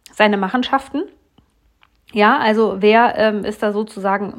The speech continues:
mit, mit involviert in diesen ganzen Geschichten? Das sind nämlich auch die Menschen, die Täterschutz betreiben und ja, das sind dann meistens die Menschen, die sich wundern, warum man den Kontakt zu denen abbricht, ja, wo das immer die Menschen sind, die alles weiter tratschen,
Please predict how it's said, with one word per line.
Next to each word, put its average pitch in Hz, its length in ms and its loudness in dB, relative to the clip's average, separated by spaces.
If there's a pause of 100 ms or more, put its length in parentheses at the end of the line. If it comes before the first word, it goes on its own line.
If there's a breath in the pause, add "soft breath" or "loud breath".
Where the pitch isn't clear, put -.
mit, 226 380 -6
mit 220 360 -6
involviert 196 600 0
in 240 120 -6
diesen 233 240 -6
ganzen 226 300 -2
Geschichten? 254 480 -8
Das 196 200 -4
sind 202 180 -8
nämlich 190 360 -8
auch 175 300 -12 (340)
die 226 120 -2
Menschen, 262 500 -2 (400 loud breath)
die - 120 -10
Täterschutz 247 640 -2
betreiben 220 640 0 (540 loud breath)
und 226 300 2 (240 loud breath)
ja, 247 120 4
das 208 140 2
sind 240 140 -4
dann 226 120 2
meistens 262 420 -2
die 214 100 -8
Menschen, 254 600 -4 (340)
die 247 160 0
sich 220 240 -2
wundern, 262 420 2
warum 214 200 0
man 226 120 0
den 214 140 -2
Kontakt 262 420 -6
zu 190 80 -10
denen 196 220 -4
abbricht, - 580 -6
ja, 240 300 0 (240 loud breath)
wo 214 120 -4
das 233 220 0
immer 233 160 -2
die 226 140 -4
Menschen 220 340 -4
sind, 226 220 -6
die - 80 -6
alles 214 340 -4
weiter 214 460 -2
tratschen, 269 640 -2